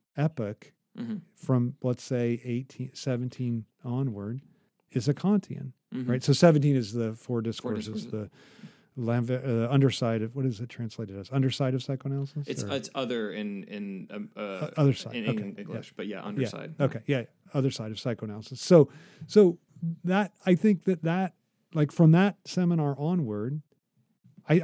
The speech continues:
Speaker 1: I just think he's a Kantian. And then
Speaker 2: Mm-hmm.
Speaker 1: you've, you've set, done a lot of interesting attack on this idea of sant-, the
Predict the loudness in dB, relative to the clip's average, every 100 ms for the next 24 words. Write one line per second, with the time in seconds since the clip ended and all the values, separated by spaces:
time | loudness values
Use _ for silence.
0 | 4 2 2 0 0 -2 0 0 0 -6
1 | -12 -10 2 6 8 12 12 12 4 -12
2 | _ _ 8 8 8 4 2 2 2 2
3 | 2 0 0 -2 -4 -6 -8 -4 -4 -4
4 | -8 _ _ _ _ _ -10 -4 0 2
5 | 2 -2 -2 -6 -10 -6 -4 -4 -4 -4
6 | 0 2 2 -4 -8